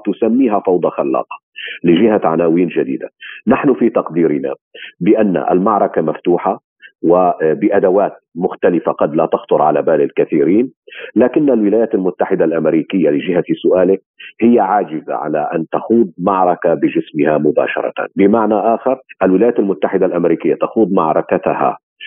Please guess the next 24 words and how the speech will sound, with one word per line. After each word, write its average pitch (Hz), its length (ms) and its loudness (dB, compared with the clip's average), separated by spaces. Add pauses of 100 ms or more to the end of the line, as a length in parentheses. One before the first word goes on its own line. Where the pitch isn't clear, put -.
(160)
لجهة 82 400 2 (100)
سرقة 82 380 0
النفط، 76 360 -2 (240)
لجهة 98 320 2
التحكم - 640 -2
بعناوين 80 580 2
سياسية 78 420 0
على 67 180 0
مستوى 76 320 0
المنطقة، 117 580 0 (340)
لجهة 117 480 2 (380)
استغلال 98 800 0 (100)
الفوضى 80 640 -2 (120)
الحاصلة، 113 640 0 (320)
لكنها 92 720 0
لا 80 140 0
يمكنها 82 840 0
أن 78 120 0
تقوم 104 480 0 (380)
بمعركة 87 800 0 (180)
في 95 180 0
مواجهة 85 640 0 (160)
إن 76 100 0
كان 127 240 2